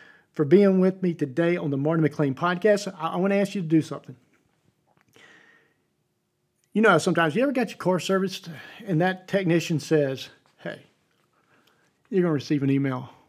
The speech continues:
from the dealership. How about giving me all fives on that, on that report?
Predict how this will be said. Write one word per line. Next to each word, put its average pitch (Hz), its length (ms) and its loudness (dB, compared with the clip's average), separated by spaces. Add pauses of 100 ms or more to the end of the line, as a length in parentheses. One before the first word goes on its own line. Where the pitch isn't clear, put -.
(160)
from 139 180 -6
the 117 60 -10
dealership. 127 480 -8 (880)
How - 100 -10
about 180 220 -2
giving 151 140 0
me 139 120 0
all 143 140 -10
fives 165 640 -10
on 156 80 -10
that, - 180 -12 (1040)
on 156 100 -6
that 156 100 -6
report? 165 400 -14